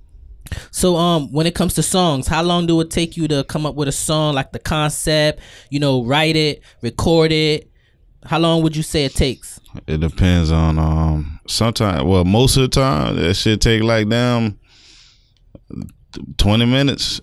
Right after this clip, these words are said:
Speaker 2: le-, or less to come up the, with the concept and all that. It
Speaker 1: Mm-hmm.
Speaker 2: only take, like, five minutes instantly. As soon as that beat come on, it's like, ah, that shit speak. The concept, the hook there off rip.
Speaker 1: Okay.
Speaker 2: First quarter, that,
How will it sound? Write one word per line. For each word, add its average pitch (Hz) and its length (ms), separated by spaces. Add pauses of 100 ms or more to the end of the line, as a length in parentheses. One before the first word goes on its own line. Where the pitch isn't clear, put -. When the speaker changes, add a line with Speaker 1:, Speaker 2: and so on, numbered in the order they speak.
Speaker 2:
le-, 95 360
or 95 120
less 104 360
to 92 120
come 139 280
up 135 220
the, 92 140
with 92 200
the 85 80
concept 143 580
and 151 140
all 151 140
that. 156 100
It 127 120
Speaker 1:
Mm-hmm. 131 80
Speaker 2:
only 127 160
take, 123 240
like, 110 200
five 107 360
minutes 107 200
instantly. 107 400
As 85 60
soon 120 160
as 113 60
that 107 180
beat 113 180
come 120 180
on, 123 120
it's - 680
like, 87 260
ah, 80 280
that 92 120
shit 92 220
speak. 131 420 (680)
The 69 300
concept, 101 560 (120)
the 87 180
hook 110 300
there 92 320
off 82 240
rip. 95 260 (1600)
Speaker 1:
Okay. 120 380 (1300)
Speaker 2:
First 101 300
quarter, 98 420
that, 90 200